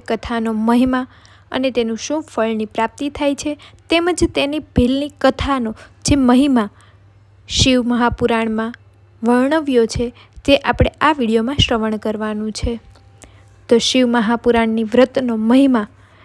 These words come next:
જે શિવ પુરાણમાં વર્ણન છે, તે આપણે શ્રવણ કરીએ.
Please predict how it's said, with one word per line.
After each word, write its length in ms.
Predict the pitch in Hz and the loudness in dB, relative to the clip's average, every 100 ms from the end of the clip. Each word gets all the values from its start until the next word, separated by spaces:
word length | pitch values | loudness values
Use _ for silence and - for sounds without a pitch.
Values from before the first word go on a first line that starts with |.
| _ - | _ -2
જે 180 | 320 339 | 2 2
શિવ 240 | - 320 | 2 2
પુરાણમાં 640 | 320 294 294 285 285 320 | 2 0 0 0 0 0
વર્ણન 480 | 254 247 269 294 269 | 2 2 2 2 -2
છે, 260 | - 226 220 _ _ _ - | -4 -6 -8 _ _ _ 2
તે 100 | 240 | 2
આપણે 360 | 208 - 294 | 0 -2 -2
શ્રવણ 420 | - 233 214 214 | 0 -2 -2 -4
કરીએ. 420 | 214 214 214 220 | -6 -6 -4 -6